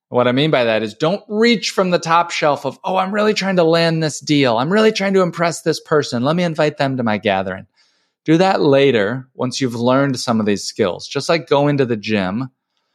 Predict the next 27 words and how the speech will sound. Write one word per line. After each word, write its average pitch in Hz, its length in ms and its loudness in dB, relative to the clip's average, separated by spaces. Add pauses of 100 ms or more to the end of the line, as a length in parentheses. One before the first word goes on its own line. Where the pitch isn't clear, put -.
(140)
hosting 170 640 0
is 110 120 0
a 120 80 4
muscle 117 640 2
that 110 180 0
you 104 120 -4
can 98 240 -4
build. 98 340 -4
You 117 140 -4
can 143 220 -6
get 143 260 0
to 131 120 -6
be 117 160 -2
good 104 260 0
at 87 180 -8
that. - 240 -4 (880)
You 139 120 0
mentioned 143 320 0
before 123 360 2
what 107 120 2
I 104 80 2
did 98 260 -2
the 95 400 0
first 123 220 0
night 101 160 -4
of 92 80 -10
FinCon. 143 600 -4